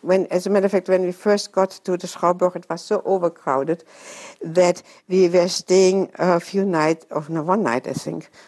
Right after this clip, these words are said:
or two nights maybe, in a emptied house across the street from the, uh, Schouwburg. But then we were brought in, and we were staying for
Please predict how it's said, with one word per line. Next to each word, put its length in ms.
or 80
two 200
nights 300
maybe, 380
in 280
a 360
emptied 400
house 520
across 380
the 80
street 320
from 160
the, 260
uh, 160
Schouwburg. 500
But 160
then 200
we 100
were 180
brought 400
in, 300
and 140
we 100
were 220
staying 580
for 360